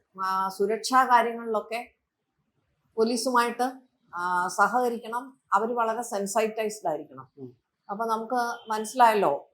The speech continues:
Speaker 2: ഉം.
Speaker 1: ആ, ജനങ്ങളും പോലീസും ചേർന്നാണ്,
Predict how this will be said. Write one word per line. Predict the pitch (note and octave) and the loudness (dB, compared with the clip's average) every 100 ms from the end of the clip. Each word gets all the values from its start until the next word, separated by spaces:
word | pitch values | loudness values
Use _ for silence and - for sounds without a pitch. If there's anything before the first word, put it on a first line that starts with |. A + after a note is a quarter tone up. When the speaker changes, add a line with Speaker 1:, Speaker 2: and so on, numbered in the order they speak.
| _ | _
Speaker 2:
ഉം. | C3 B2 F#3+ | -20 -10 -4
Speaker 1:
ആ, | G3 G3 G3 F#3+ | 0 2 2 2
ജനങ്ങളും | F#3 G#3 A3+ B3 A#3+ | 0 0 2 0 0
പോലീസും | A3 A3 A3 G#3+ A#3+ A#3+ - - | -2 -2 -2 -6 -10 -14 -18 -6
ചേർന്നാണ്, | G3+ G#3 A3+ A3+ G3 G#3 | -2 0 0 2 2 0